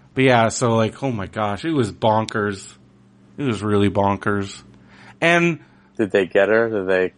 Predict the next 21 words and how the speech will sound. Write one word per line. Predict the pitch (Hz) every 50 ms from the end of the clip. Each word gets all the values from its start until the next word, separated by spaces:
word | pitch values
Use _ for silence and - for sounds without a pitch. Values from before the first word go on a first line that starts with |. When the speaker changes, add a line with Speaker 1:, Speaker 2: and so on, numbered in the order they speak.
| - -
Speaker 2:
kill | 104 101 101
her | 104 107 104 107
or | 104 104
something? | 113 107 107 107 113 117 117 - _ - - -
Speaker 1:
Uh, | - 160 170 165 160 160 160 160
she | - - - 185 180 190
ends | 220 226 190
up, | 214 214 202 202 - - - -
like, | 156 160 151 139 127 - - _ _ - _ _ _ _ _ _ _ _ _ - -
getting | 117 151 156 151 156 151
imprisoned | 143 135 127 127 - - 151 147 143 143 135 135 127 123 123
by | 123 131 127 123 123 123 120 120 117 117 - - -
Mona | 120 113 117 123 123 123 110 101 104 98
for | - - 113 107
some | 98 - 113 104 101 101
reason. | 101 101 98 92 104 101 104
I | 107
don't | 101 101 95 95
know. | 95 98
It's | 98 101 - -
weird. | 107 104 101 101 - -